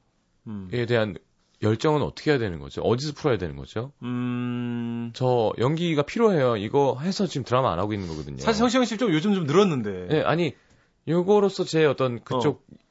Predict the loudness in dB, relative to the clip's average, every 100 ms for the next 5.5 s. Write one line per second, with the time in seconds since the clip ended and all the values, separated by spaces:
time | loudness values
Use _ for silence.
0 | _ 0 0 2 2 2 0 -2 2 4
1 | 4 0 -2 -4 0 2 2 2 0 0
2 | -4 -12 -16 -6 -4 0 2 2 2 2
3 | 0 -2 _ _ -2 -2 0 0 2 2
4 | 4 2 0 0 0 -2 -4 -6 -6 -4
5 | 0 0 0 -4 -8